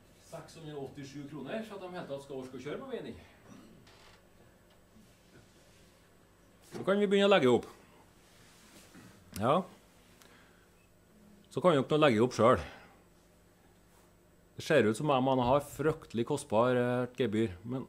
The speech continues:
se nå på påslagene bortover da. Det står null, null, null, og så står det ja. Det har vært intensjonen fra styret og fra eierne hele tiden om at vi skal ha et enkelt gebyr som er forståelig.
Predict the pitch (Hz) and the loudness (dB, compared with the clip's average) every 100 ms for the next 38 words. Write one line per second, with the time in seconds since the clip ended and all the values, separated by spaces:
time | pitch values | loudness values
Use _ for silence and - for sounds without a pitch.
0 | - - 120 113 123 160 170 165 117 131 | -16 -10 -4 -2 -2 -2 -2 2 2 4
1 | 180 170 127 104 - - - 131 139 143 | 2 4 4 4 0 -20 -6 0 2 2
2 | 160 165 156 139 147 139 127 131 131 117 | 2 0 0 0 0 0 2 2 0 -6
3 | 113 110 104 - - - _ _ _ _ | -4 -4 -2 -6 -10 -20 _ _ _ _
4 | _ _ _ _ _ _ _ _ _ _ | _ _ _ _ _ _ _ _ _ _
5 | _ _ _ _ _ _ _ _ - 104 | _ _ _ _ _ _ _ _ -12 -4
6 | 139 160 170 - 107 113 117 123 113 143 | 0 0 0 -2 -2 0 0 -2 -4 0
7 | 131 110 135 214 214 - _ _ - 110 | 2 4 4 2 -2 -14 _ _ -10 -2
8 | 123 117 117 131 117 104 143 190 151 147 | -2 -2 -4 -2 0 2 2 0 -4 -2
9 | 120 127 117 135 220 185 120 110 98 101 | -2 0 2 2 0 -4 -6 -6 -8 -4
10 | 113 120 - - 113 90 - 120 - 117 | -4 -4 -8 -6 -6 -6 -6 -8 -4 -4
11 | 95 101 101 104 113 107 85 82 87 | -2 -4 -4 -8 -6 -6 -8 -8 -12